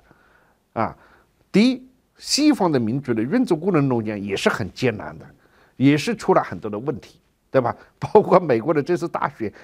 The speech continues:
我都吓一跳，居然有人说这个选举是造假选出来的总统。嗯，这我，对我来讲都是一个非常大的一个，一个，一个，一个刺激，一个刺激，因为我看了这个选举，呃，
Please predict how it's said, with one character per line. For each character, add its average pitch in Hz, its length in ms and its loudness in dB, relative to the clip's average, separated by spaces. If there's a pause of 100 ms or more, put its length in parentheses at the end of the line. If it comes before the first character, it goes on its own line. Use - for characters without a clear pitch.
(160)
我 156 100 -2
都 214 80 6
吓 208 180 4
一 254 80 2
跳， 240 320 0 (300)
居 294 200 -2
然 277 240 4
有 190 140 6
人 156 140 4
说 214 180 0
这 208 120 -8
个 220 80 -4
选 208 240 -4
举 185 100 -4
是 196 140 0
造 269 220 4
假 - 380 -6 (440)
选 123 260 -6
出 175 80 6
来 180 80 2
的 147 80 0
总 135 240 -4
统。 87 180 -12 (600)
嗯， 214 360 -4
这 220 100 -6 (120)
我， 190 100 2
对 311 140 4
我 165 180 4
来 131 100 0
讲 151 160 -2
都 170 140 -2
是 - 100 -8
一 185 40 -8
个 170 100 -4
非 277 220 -6
常 151 180 -4
大 - 240 -4
的 117 100 -4
一 117 220 -6
个， 120 180 0 (380)
一 123 160 -2
个， 127 160 4
一 107 180 -8
个， 117 160 -2
一 120 140 -4
个 151 140 0
刺 285 260 -2
激， - 260 -8 (200)
一 123 100 0
个 370 140 6
刺 - 200 -8
激， 214 160 -4
因 247 80 0
为 294 140 2
我 151 160 2
看 - 180 0
了 254 80 2
这 165 120 -4
个 175 100 -2
选 160 260 -4
举， 127 160 -12 (760)
呃， - 180 -14